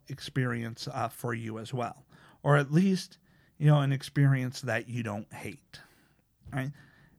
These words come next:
And you know what? For guys, you know what? There's a lot of things out there about eating a woman out. Uh, you know, uh, I will just give you,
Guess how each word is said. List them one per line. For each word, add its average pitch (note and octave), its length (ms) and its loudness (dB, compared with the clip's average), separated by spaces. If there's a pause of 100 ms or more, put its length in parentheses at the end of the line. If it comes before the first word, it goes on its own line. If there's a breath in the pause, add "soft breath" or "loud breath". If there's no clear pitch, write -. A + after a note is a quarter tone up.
(140 soft breath)
And G3 320 4 (180)
you D#3 100 0
know D#3 120 6
what? D#3+ 280 2 (380 soft breath)
For A#2+ 220 -4
guys, E3+ 500 -2 (960 soft breath)
you F3+ 80 2
know G3 80 8
what? A3+ 140 0
There's G3+ 180 2
a G3 60 2
lot F#3+ 180 4
of F3+ 80 -2
things F#3 260 2
out E3+ 220 2
there E3+ 280 2
about C3+ 420 2
eating A#2 280 -6
a A#2 60 -4
woman C3+ 320 2
out. F#3+ 340 0
Uh, B2 280 -2 (1000 soft breath)
you D3+ 80 0
know, D#3 200 2 (220)
uh, C#3+ 180 0 (220)
I G3 100 0
will C#4+ 120 4
just A3+ 220 2
give D3 160 4
you, A#2 180 -4